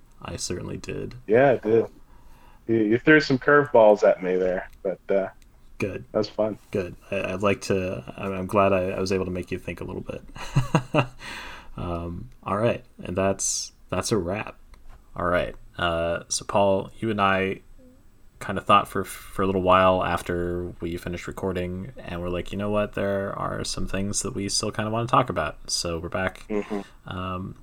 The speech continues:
Speaker 1: I guess this is our errata for this
Speaker 2: <laughs>
Speaker 1: episode. Um, that was not really part of the original plan to have that, but here we are. <laughs> Um,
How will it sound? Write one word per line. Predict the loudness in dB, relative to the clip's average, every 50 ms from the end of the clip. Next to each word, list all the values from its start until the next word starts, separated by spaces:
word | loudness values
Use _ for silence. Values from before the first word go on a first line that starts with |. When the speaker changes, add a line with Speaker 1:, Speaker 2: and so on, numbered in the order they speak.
| -10
Speaker 1:
I | -8 -6 -4
guess | 0 0 0 2 2 0 0 0 -2 -4 -4
this | -2 -2 -2 0 0
is | 0 0 0 0 -2 -4 -4 -6 -4
our | -2 0 2 2 2 2 2 0 -2 -4
errata | -6 -4 -2 0 2 2 2 0 -2 -2 -6 -12 -18 -20 -20 -20 -20 -20 -20 -20 -20 -20 -18 -16
for | -14 -10 -8 -8 -6 -2 0 2 4 4 2 2 -2 -2 -2
this | 0 2 2 2 2
Speaker 2:
<laughs> |
Speaker 1:
episode. | 2 2 2 2 2 0 -2 0 2 2 0 0 0 -4 -4 -4 -6 -10 -10 -6 -4 -2 0 2
Um, | 4 4 4 4 4 0 -2 -6 -12 -16 -16 -16 -16 -16 -16 -14 -10
that | -4 -2
was | -2 -2 -2 -2
not | 0 0 0 0 2
really | 2 4 4 4 2
part | 2 2 0 2 0
of | 0
the | -2 -2
original | -4 -4 -6 -6 -8 -8
plan | -2 2 2 2 2 2 -2
to | -2 0
have | 2 2 2 2 2
that, | 2 2 2 2 0 -4 -6 -2
but | 0 0 0 0 -2
here | -4 -4 -2 -2
we | -2 -2 0
are. | 0 2 0 0 0 -4 -2 0 2 4 4 2 4 4
<laughs> | 4 2 4 2 -2 -2 -2 -2 -8 -20 -20 -16 -10 -8 -8 -4 -2 0 0 2 2
Um, | 2 2 4 4 2 2 4 4 4 4 4 2 -4 -4 -4 -4 -6